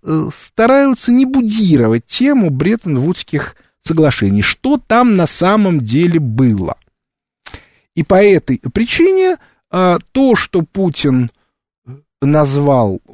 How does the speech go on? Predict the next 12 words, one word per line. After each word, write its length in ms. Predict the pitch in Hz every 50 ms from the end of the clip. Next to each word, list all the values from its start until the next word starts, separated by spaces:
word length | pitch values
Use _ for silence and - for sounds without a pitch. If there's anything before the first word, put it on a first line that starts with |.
| - - -
в, 80 | 110 117 - - _
в 180 | _ - 90
явном 520 | 110 117 143 143 131 113 95 101 101 107 104
виде 440 | 98 95 107 98 87 85 95 90 82
Бреттон-Вудскую, 1080 | 90 98 123 127 117 - - 101 101 107 117 110 - - - - 117 113 110 117 - - _ _ _ _ - - - _ _ _ _ _ _ _ _ _ _ _ _ _ _ _
э, 60 | 139 127 123 127 135 - _ _ _ - 131 - _ _ _ _ _ - 147
систему, 540 | - 233 247 233 - - - 339 330 320 294
а 60 | 254
тем 280 | - - 247 233 233 202
более 440 | 208 262 277 269 254 226 214 196 175
в 120 | - -
присутствии 1000 | - 202 214 196 - - 233 220 202 170 143 - - - 156 151 143 139 127 113